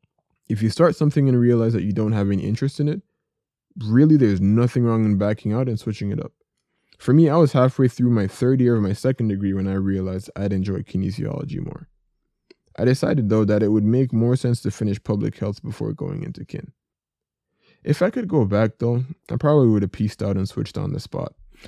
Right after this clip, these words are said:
But at the same time, I did learn some pretty valuable stuff about myself in the process. And, like, just the way my life turned out just because of that extra year of school, I'd say it worked out pretty nicely.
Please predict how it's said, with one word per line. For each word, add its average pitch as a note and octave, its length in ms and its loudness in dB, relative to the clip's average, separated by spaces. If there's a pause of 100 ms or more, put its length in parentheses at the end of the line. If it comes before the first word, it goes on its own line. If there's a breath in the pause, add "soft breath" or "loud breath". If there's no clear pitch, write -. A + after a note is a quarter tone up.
(140)
But D3 180 4
at A2+ 140 0
the A#2 80 4
same C3+ 240 2
time, A#2 160 0
I G#2 80 2
did A2+ 180 2
learn A#2 160 0
some G#2+ 160 -4
pretty A2+ 240 -2
valuable G#2 460 -2
stuff - 240 -6
about G2+ 200 -4
myself G2 460 -6
in G2 80 -6
the - 100 -10
process. - 600 -6 (460)
And, C#3+ 220 0
like, G2+ 220 -4
just - 220 -2
the D3+ 60 -2
way C#3 120 2
my A#2+ 140 2
life G#2 240 -2
turned G#2 220 -4
out G2 180 -4 (400)
just G2+ 240 -6 (160)
because G#2 380 -4
of G2+ 100 0
that G#2+ 240 -2
extra - 320 -6
year A2+ 220 0
of A#2 80 -4
school, A2 340 -6 (1300)
I'd - 180 -6
say - 200 -8
it - 80 -6
worked D3 280 -2
out C#3+ 280 -2
pretty D3+ 240 -6
nicely. B2+ 540 -6